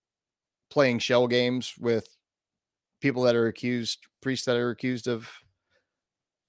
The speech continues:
pedophilia, but he's gonna second guess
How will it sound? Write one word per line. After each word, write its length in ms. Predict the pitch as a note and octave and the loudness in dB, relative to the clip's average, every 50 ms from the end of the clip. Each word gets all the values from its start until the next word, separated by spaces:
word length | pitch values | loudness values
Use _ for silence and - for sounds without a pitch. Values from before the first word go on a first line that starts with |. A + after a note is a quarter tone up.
| _ _ _ | _ _ _
pedophilia, 560 | - B2+ B2 - C3+ C3 C3 C3 C3 C3 B2+ A2+ | 2 2 2 2 2 2 4 4 4 2 4 4
but 300 | A#2+ A#2 A#2 - _ _ _ _ _ _ _ _ _ _ _ _ _ _ _ _ _ _ _ _ _ _ _ _ _ _ _ _ _ _ | 4 2 2 2 _ _ _ _ _ _ _ _ _ _ _ _ _ _ _ _ _ _ _ _ _ _ _ _ _ _ _ _ _ _
he's 180 | - A#2+ C3+ C3+ | -6 -4 -2 2
gonna 200 | C3 D#3 C#3 B2+ | 4 4 4 2
second 420 | - - - C#3+ C#3 D3 C#3 C3 A#2 | 0 2 2 2 2 2 -2 -2 0
guess 560 | B2 B2 B2 B2+ C3+ - - - - - | 2 2 2 2 2 0 -4 -6 -6 -8